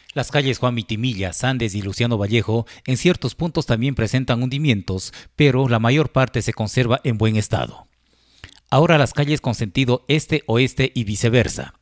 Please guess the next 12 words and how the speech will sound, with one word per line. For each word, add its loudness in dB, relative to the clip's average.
La 2
Abdón 0
Calderón 2
en -2
sus -6
cinco -4
cuadras 0
se -4
muestra 0
en -4
malas 0
condiciones. -2